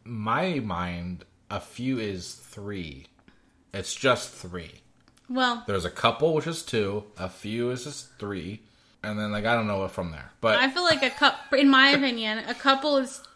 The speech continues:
Speaker 2: two most of the time, but occasionally two to three. And then a few is three to
Speaker 1: Okay,
Speaker 2: five.
Speaker 1: so would you call somebody who has two wives, would you call them a couple? The three of them together? Would the, are, are they collectively a couple?
Speaker 2: No, because there's two different w-, ways to use the word couple.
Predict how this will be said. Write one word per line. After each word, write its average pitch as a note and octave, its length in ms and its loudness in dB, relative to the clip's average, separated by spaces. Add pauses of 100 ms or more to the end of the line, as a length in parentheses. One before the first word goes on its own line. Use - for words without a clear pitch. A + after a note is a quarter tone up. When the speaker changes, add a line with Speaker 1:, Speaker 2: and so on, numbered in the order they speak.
(140)
Speaker 2:
two E4 360 0
most C4 360 2
of A3+ 80 -10
the A3+ 40 -6
time, G#3+ 380 2
but G#3 100 -4
occasionally A3 640 -4
two G#3 220 -6
to G3+ 80 -10
three. - 400 -8 (640)
And A3+ 200 -2
then G#3+ 120 -2
a G#3+ 40 -4
few A#3+ 400 0
is G#3+ 120 -2
three G#3+ 240 -2
to - 60 -4
Speaker 1:
Okay, - 80 -8
Speaker 2:
five. G2+ 320 0
Speaker 1:
so A#2+ 200 2
would G#2+ 180 -4
you A2 100 -6
call G2+ 600 -2 (280)
somebody G#2+ 500 -2
who G#2 100 -6
has F#2+ 320 -2
two A#2+ 220 -4
wives, G2 540 -2
would F2+ 100 -8
you F2+ 40 -8
call F#2 200 -4
them F#2+ 160 -2
a F2+ 60 -4
couple? A2+ 460 -4 (100)
The F#2+ 60 -8
three G2+ 220 -6
of G2 80 -4
them G2+ 140 -4
together? G2+ 520 -6
Would F#2 140 -8
the, E2+ 240 -8
are, F#2 220 -8 (120)
are G2 120 -4
they G#2 200 -6
collectively G2 600 -8
a F#2 140 -8
couple? F#2+ 380 -4
Speaker 2:
No, B3 200 2
because A#3+ 320 -4
there's G#3+ 200 -6
two C4+ 200 -4
different G3+ 560 -8
w-, G#3 160 -6
ways G#3 320 -6
to G3+ 160 -8
use G3+ 320 -8
the G3 80 -8
word F3+ 280 -8
couple. - 500 -8